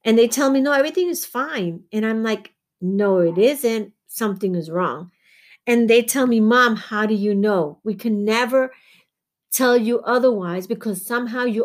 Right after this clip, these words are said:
always know there's something wrong. And I think that is the key as a parent, to be able to sense when something is wrong with your child,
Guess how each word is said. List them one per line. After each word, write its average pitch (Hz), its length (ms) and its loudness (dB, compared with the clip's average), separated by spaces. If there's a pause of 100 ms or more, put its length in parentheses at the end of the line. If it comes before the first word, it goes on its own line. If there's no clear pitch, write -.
always 220 380 0
know 196 200 0
there's 185 240 -6
something 170 380 -12
wrong. 196 380 -8 (720)
And 247 160 4
I 254 140 0
think 269 400 -4
that 226 360 0
is 208 280 4
the 196 140 0
key 190 600 -4
as 202 160 -4
a - 100 -16 (160)
parent, 220 480 -4 (400)
to 262 160 2
be 247 300 0
able 285 360 2
to 294 100 -12
sense 208 580 0
when 202 160 0
something 240 580 -2
is 190 220 2
wrong 190 500 2 (300)
with 185 460 0
your 185 100 -4
child, 202 800 -6